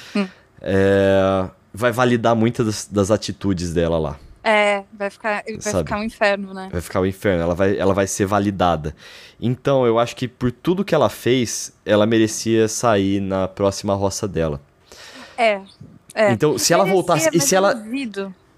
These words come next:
Speaker 2: é,
Speaker 1: Eu
Speaker 2: se ela
Speaker 1: duvido.
Speaker 2: voltasse como fazendeira, aí ela não teria ido pra roça, ela não teria essa validação, entendeu?
Speaker 1: Eu concordo,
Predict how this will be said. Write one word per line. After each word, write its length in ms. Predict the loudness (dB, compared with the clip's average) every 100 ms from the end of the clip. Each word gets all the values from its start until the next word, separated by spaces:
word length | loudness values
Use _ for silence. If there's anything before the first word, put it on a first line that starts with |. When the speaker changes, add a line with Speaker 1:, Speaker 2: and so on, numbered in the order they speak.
| 0
Speaker 2:
é, 120 | 0
Speaker 1:
Eu 20 |
Speaker 2:
se 160 | 2 2
ela 120 | 2
Speaker 1:
duvido. 140 | 2 2
Speaker 2:
voltasse 440 | 2 2 0 0 -2
como 180 | 0 0
fazendeira, 920 | 0 2 2 0 0 0 2 -2 -4
aí 760 | -2 2 2 2 0 0 -2 -4
ela 540 | -2 0 2 2 0
não 200 | 0 -2
teria 400 | -2 -2 0 0 0
ido 180 | 0
pra 160 | -2 -2
roça, 340 | 0 0 0
ela 80 | 0
não 100 | 0
teria 220 | 0 0
essa 160 | 0 0
validação, 640 | -2 0 -2 -2 0 0 -2 -12 -12
entendeu? 400 | -4 0 2 0 -6 -20 _ -4
Speaker 1:
Eu 160 | 0 2
concordo, 520 | 2 2 2 0